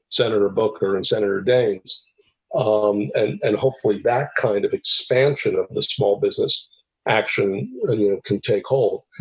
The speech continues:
I think they did the right thing on unemployment insurance. Uh, we'll see if they extend it. The question, the other question is, will they provide relief to cities, counties, and states that have lost substantial tax revenue? If they don't, we're gonna have a round of public layoffs,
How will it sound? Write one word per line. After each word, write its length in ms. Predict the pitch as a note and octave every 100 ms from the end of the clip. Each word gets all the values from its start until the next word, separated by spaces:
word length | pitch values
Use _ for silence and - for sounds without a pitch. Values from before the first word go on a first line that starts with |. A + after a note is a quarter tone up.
| - _
I 40 | A#2+
think 200 | D3+ C3+
they 100 | C3+
did 220 | C#3+ C#3
the 80 | B2+
right 260 | B2+ A#2+
thing 180 | - B2
on 120 | A#2
unemployment 560 | A2 G#2+ - C3+ C3+ C3
insurance. 720 | A#2+ - A#2+ A#2+ G#2+ - - _ _ _ _ _ -
Uh, 400 | A2 G#2 B2 -
we'll 220 | - G#2
see 200 | G#2 B2
if 60 | A2+
they 140 | G#2+
extend 480 | G2+ - - C#3 B2+
it. 160 | B2 C3+ _
The 80 | A#2
question, 600 | - B2+ A#2 - - A#2+
the 120 | G#2
other 220 | A#2 B2+ B2
question 480 | - G2+ - G#2+
is, 160 | G#2 G2
will 220 | G#2 A#2+
they 120 | A2
provide 440 | G#2 A2 G2+ G2 G2 -
relief 400 | G2 B2 C3 - -
to 80 |
cities, 400 | - B2 G#2 G2+
counties, 400 | - A2 G2+ G2
and 100 | F#2+
states 380 | - - A2+ G#2
that 160 | C#3 B2+
have 140 | -
lost 480 | G2+ G2+ - - - _ -
substantial 560 | - - A#2+ G#2+ G2
tax 400 | F#2 A2 A#2 -
revenue? 380 | - G#2+ G2+ G2+ - _ -
If 160 | - -
they 200 | B2 A2 -
don't, 320 | C3+ A#2+ B2+
we're 140 | A#2
gonna 200 | A2+ G#2+
have 220 | G2+ G2+
a 80 | G2+
round 460 | G2 A2 A2 G#2+ G2+
of 100 | -
public 320 | B2+ B2+ G#2+ -
layoffs, 640 | G#2 G2 F#2 - -